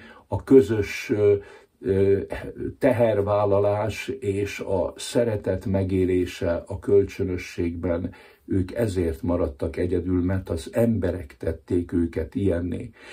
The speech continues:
És van egy harmadik csoport, akik tudatosan mondanak le a házasságról.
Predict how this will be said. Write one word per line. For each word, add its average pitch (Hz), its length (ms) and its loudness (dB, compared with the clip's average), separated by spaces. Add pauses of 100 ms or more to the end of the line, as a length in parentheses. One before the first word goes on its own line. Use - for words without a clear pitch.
(220)
És - 80 -8
van 160 200 4
egy 147 160 2
harmadik 135 600 2
csoport, 120 480 0
akik - 300 0
tudatosan 90 760 0
mondanak 90 600 -4
le 87 160 2
a 82 60 0
házasságról. 80 1120 -6